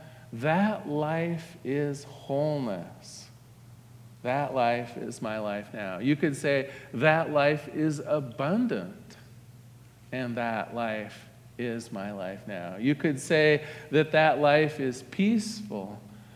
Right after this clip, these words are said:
that it's plenty, that it's joyous. So you claim what it is because it's part of God. You unify yourself with it.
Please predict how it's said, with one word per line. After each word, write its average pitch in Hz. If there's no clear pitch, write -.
that 139
it's 135
plenty, 151
that 135
it's 127
joyous. 117
So -
you 135
claim 165
what 165
it 170
is 131
because 123
it's 143
part 113
of 160
God. 131
You 143
unify 147
yourself 143
with 123
it. 113